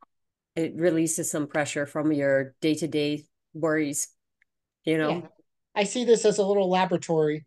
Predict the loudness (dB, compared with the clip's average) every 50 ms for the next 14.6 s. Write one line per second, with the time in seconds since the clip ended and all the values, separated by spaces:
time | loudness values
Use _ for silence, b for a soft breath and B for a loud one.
0 | _ _ _ _ _ _ _ _ _ _ _ -4 -2 0 0 0 0 0 -2 -6
1 | -10 -14 -20 _ _ _ _ _ _ _ -2 2 4 4 6 4 4 4 4 2
2 | 2 0 -2 -4 -2 0 0 0 0 -4 -8 -14 -12 -12 -8 -2 0 0 2 2
3 | 4 4 4 6 4 4 4 4 4 4 4 2 0 2 4 4 4 6 4 2
4 | 0 -2 -4 -8 -12 -14 -20 _ _ _ _ _ 0 2 2 6 6 4 6 4
5 | 2 0 0 0 0 0 2 4 4 6 6 6 4 4 4 2 0 -4 -4 -4
6 | -2 0 0 0 -2 -2 -6 -4 0 0 2 2 4 2 2 2 0 -2 -2 -4
7 | -4 -4 -4 -4 -4 -4 -6 -8 b b b b _ -8 -6 -4 0 2 4 4
8 | 4 2 0 -2 -2 0 0 0 -2 -2 -4 -2 0 0 0 0 -2 -4 -4 -4
9 | -4 -4 -4 -6 -6 -8 -6 -4 -2 -2 -2 -2 -2 -2 -2 -2 0 -2 -2 -2
10 | 0 0 0 0 0 -2 -2 0 0 0 0 -2 -2 -4 -6 -6 -8 _ _ _
11 | _ _ _ _ -2 0 0 0 0 0 0 2 2 2 0 -2 -4 -8 -6 -4
12 | -4 -2 -4 0 2 2 2 4 4 4 2 2 2 2 2 2 2 2 0 -2
13 | -4 -4 -6 b b b b _ -12 -8 -6 -4 -4 -4 -6 -6 -8 -6 -4 -4
14 | -4 -2 -2 -2 -4 -4 -2 -2 -2 -2 -2